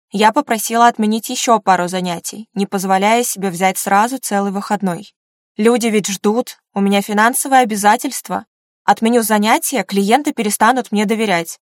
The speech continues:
Не заработаю денег, не смогу оплатить аренду. Это же я. Я умею всё делать через усталость, через «не могу».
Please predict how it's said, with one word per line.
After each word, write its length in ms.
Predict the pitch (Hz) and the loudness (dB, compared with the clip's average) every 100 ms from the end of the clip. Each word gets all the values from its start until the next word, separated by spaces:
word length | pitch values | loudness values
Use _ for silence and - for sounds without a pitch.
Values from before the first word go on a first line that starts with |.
| _ | _
Не 140 | 214 208 | 0 2
заработаю 560 | 220 214 202 196 180 | 2 2 2 0 -2
денег, 520 | 170 220 277 359 - _ | 0 0 2 0 -4 _
не 140 | 202 | -2
смогу 300 | 196 190 180 | 0 0 4
оплатить 500 | 226 302 226 190 214 | 4 4 0 -2 0
аренду. 440 | 233 196 170 170 208 _ _ _ _ | 0 0 -2 -6 -12 _ _ _ _
Это 240 | - 339 330 | -2 0 0
же 160 | 262 | 0
я. 460 | 285 196 208 202 208 _ _ _ _ | 0 4 4 4 0 _ _ _ _
Я 280 | 196 214 220 | 0 4 4
умею 360 | 220 226 240 | 2 2 2
всё 420 | 233 - - 208 247 | 2 -2 -2 2 2
делать 420 | 220 226 226 208 | 2 2 2 0
через 360 | - 202 208 | -2 0 0
усталость, 760 | 196 - - 185 156 - - - _ | -2 -2 2 2 2 -8 -16 -20 _
через 640 | - 202 220 226 220 - - | -2 0 2 2 0 -4 -10
«не 320 | - 180 190 202 | -6 -2 2 4
могу». 640 | 196 185 175 156 170 | 4 2 -2 -10 -10